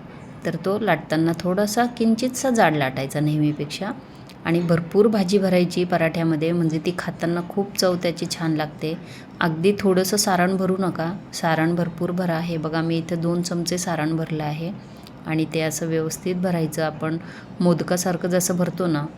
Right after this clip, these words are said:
असं वरचं तोंड त्याचं बंद करत करत जायचं आणि एक्स्ट्रा राहिलेला तो पिठाचा, अ, तुकडा वरचा, शेंडी त्याची, ती काढून टाकायची.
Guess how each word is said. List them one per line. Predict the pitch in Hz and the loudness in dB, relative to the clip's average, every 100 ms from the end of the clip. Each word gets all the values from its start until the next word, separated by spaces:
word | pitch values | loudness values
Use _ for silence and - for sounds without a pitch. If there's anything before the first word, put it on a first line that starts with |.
| - | -10
असं | 151 165 | -4 0
वरचं | 156 151 160 151 | 0 0 -4 0
तोंड | 156 156 | 0 0
त्याचं | 151 147 170 214 254 | -2 -2 0 0 0
बंद | 175 165 160 | 0 0 0
करत | 160 156 156 | -2 -4 -4
करत | 160 156 160 | -6 -6 -2
जायचं | 185 175 - 156 180 - - - - - | -2 -2 -4 -6 -8 -14 -18 -18 -16 -6
आणि | 156 160 180 | 0 0 0
एक्स्ट्रा | 170 - - 160 | -4 -4 -2 0
राहिलेला | 165 156 160 156 | 2 2 2 2
तो | 151 170 190 - | 2 0 -2 -2
पिठाचा, | 156 156 151 165 175 - - - | -2 -4 -2 0 0 -4 -8 -4
अ, | 160 151 | -4 -4
तुकडा | 160 165 165 185 | -2 0 0 0
वरचा, | 170 165 175 220 - | -2 -2 -4 -4 -6
शेंडी | - 175 160 160 | 0 2 4 2
त्याची, | 160 156 175 | 2 -2 -4
ती | 196 247 | -2 0
काढून | 262 226 185 | 2 2 2
टाकायची. | 165 175 120 123 | -2 -6 -10 -12